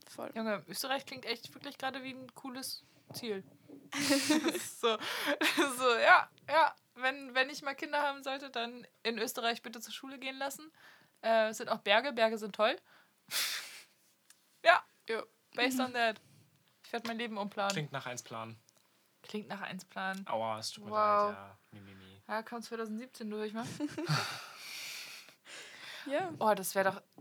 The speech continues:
Speaker 2: sowas wär doch safe bei so T V Total in diesen, in diesen Dingern gelaufen.
Speaker 3: Kein Plan, wovon du sprichst.
Speaker 2: Habt ihr beide nicht T V Total mitbekommen oder so?
Speaker 3: Nee, nee.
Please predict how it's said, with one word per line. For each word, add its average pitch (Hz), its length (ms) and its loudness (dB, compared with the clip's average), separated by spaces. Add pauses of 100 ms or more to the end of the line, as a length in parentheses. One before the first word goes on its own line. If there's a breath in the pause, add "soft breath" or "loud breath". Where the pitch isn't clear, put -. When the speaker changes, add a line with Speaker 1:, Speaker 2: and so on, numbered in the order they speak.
Speaker 2:
sowas 214 400 -2
wär 208 80 2
doch 190 140 2
safe 214 320 -6
bei 196 120 -4
so 185 160 -8
T 196 140 -12
V 196 160 -8
Total 185 360 -4
in 180 100 -4
diesen, 175 360 -10 (340)
in 185 120 -10
diesen 175 420 -12 (560)
Dingern 202 300 -4
gelaufen. 175 500 -8 (440)
Speaker 3:
Kein 113 160 -8
Plan, 113 200 -8
wovon 107 180 -12
du 107 60 -10
sprichst. - 360 -14 (1120)
Speaker 2:
Habt 220 180 -6
ihr - 100 -4
beide 233 300 6
nicht 277 160 -10
T 262 100 -8
V 254 140 -4
Total 240 380 -6
mitbekommen 262 500 -8
oder 254 160 -6
so? 247 100 -6
Speaker 3:
Nee, 233 140 -6
nee. 214 180 -12